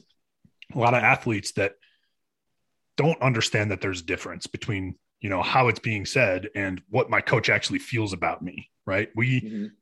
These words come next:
Speaker 1: tend to internalize, "Oh, my coach is getting on me. Oh, that must mean X, Y, and Z. I'm bad. I'm, I'm terrible," you know, whatever. And then that impacts my performance, instead of saying, "No, he's getting on me 'cause he cares."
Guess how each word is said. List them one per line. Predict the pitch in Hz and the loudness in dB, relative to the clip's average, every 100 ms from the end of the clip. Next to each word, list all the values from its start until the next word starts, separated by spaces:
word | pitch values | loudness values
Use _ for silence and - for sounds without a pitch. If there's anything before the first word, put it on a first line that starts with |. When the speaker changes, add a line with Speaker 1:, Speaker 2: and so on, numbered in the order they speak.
| _ _ | _ _
Speaker 1:
tend | - 147 131 | 2 4 4
to | 135 123 | 2 2
internalize, | 143 139 - 147 131 101 98 - | 4 4 6 6 6 4 2 0
"Oh, | 123 | -2
my | 110 101 | -2 -2
coach | 139 123 | 0 0
is | 107 | -2
getting | 107 113 | -4 -2
on | 123 120 113 | 0 0 0
me. | 101 | -2
Oh, | 101 101 | 0 0
that | 98 101 | -2 -2
must | 98 - | -6 -6
mean | 101 95 95 _ _ _ _ - | -6 -6 -10 _ _ _ _ -4
X, | 101 - | -4 0
Y, | 110 95 | 0 0
and | 92 | -2
Z. | 104 95 | -2 -2
I'm | 92 92 | -2 0
bad. | 95 95 95 | 0 2 2
I'm, | 92 95 98 | 0 -2 -2
I'm | 92 90 | -4 -4
terrible," | - 107 95 98 104 | -4 -2 -2 -4 -6
you | |
know, | 98 92 | -6 -2
whatever. | 104 131 127 92 104 - _ _ _ | 4 4 4 2 -2 -8 _ _ _
And | 117 | 0
then | 117 | 2
that | 117 110 | 4 4
impacts | 107 101 104 95 - | 2 0 -2 -2 -4
my | 90 | -6
performance, | - - 131 107 - | -6 -2 0 0 -4
instead | 107 - 107 | -2 0 0
of | - | 0
saying, | 107 101 98 _ _ _ _ - | 0 0 -4 _ _ _ _ 0
"No, | 156 | 0
he's | - 185 | 2 2
getting | 214 143 | 4 6
on | 135 | 6
me | 123 | 4
'cause | 120 110 | 2 -2
he | |
cares." | - 113 87 104 - | 0 -2 -2 -4 -8